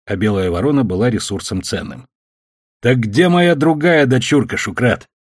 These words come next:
Расскажи как можно точнее, моей пернатой подруге нужно знать, как туда пробраться». Ворона каркнула так отчаянно, словно увидела забравшуюся в ее гнездо змею.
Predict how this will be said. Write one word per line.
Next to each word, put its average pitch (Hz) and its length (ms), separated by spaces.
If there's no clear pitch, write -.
Расскажи 175 380
как 190 140
можно 185 260
точнее, 160 400
моей 117 220
пернатой 123 400
подруге 123 380
нужно 113 320
знать, 123 300
как 127 240
туда 110 220
пробраться». 104 600
Ворона 170 400
каркнула 151 600
так 135 240
отчаянно, 156 560
словно 139 360
увидела 139 420
забравшуюся 127 720
в 104 40
ее 113 160
гнездо 95 400
змею. 82 460